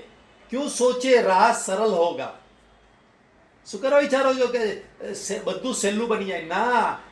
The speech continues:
"હમ અમૃત કે પુત્ર." ભગવાનને કોઈ દિવસ તકલીફ પડ્યા વગર છે? કનૈયો લો, રામ લો, શંકર લો, કોઈને તકલીફ નથી પડી એવું છે? તો પછી આપણે એના પુત્ર છીએ. "હમ અમૃત કે પુત્ર હૈ, ક્યું સોચે રાહ સરળ હોગા.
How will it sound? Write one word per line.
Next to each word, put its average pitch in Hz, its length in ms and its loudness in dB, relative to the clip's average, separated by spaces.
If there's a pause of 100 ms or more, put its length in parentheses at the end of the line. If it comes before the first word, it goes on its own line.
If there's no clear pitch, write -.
(140)
"હમ 214 220 -4
અમૃત 214 380 -6
કે 247 120 0
પુત્ર." 202 360 -2
ભગવાનને 175 580 -4
કોઈ 180 260 -10
દિવસ 185 300 -6
તકલીફ 180 380 -8
પડ્યા 175 240 -2
વગર 170 200 -4
છે? 196 160 -6
કનૈયો 165 540 -6
લો, 156 520 0 (200)
રામ 160 380 -4
લો, 156 580 0 (200)
શંકર 175 480 -4
લો, 160 300 -2
કોઈને 202 400 -2
તકલીફ 190 400 -6
નથી 190 220 -8
પડી 185 260 -10
એવું 185 220 -8
છે? 196 460 -6 (720)
તો 170 100 -4
પછી 202 480 -2
આપણે 175 360 -2
એના 208 140 0
પુત્ર 240 480 2 (100)
છીએ. 202 440 -2 (340)
"હમ 180 200 -4
અમૃત 196 380 -4
કે 196 140 -6
પુત્ર 190 480 -10
હૈ, 165 220 0
ક્યું 196 360 -8
સોચે 202 480 -6
રાહ 175 300 -2
સરળ 180 380 -6
હોગા. 160 580 -2